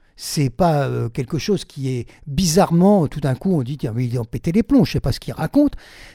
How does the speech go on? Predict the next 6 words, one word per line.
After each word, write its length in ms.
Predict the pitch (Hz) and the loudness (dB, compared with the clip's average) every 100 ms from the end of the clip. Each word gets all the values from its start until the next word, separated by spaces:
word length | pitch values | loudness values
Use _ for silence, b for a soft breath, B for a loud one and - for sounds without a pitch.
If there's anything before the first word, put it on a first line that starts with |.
| B | B
mais 300 | 269 339 - - _ _ _ _ _ _ _ - | 6 6 0 -20 _ _ _ _ _ _ _ -2
entre 360 | 277 277 - | 0 0 -2
en 40 | 117 | -6
plateau 420 | - 123 - 285 - _ _ _ _ _ _ _ | -6 -6 -2 -4 -6 _ _ _ _ _ _ _
un 240 | - 143 185 | 0 4 4
expert 640 | 320 - - 127 113 - | 2 -2 -6 -8 -8 -16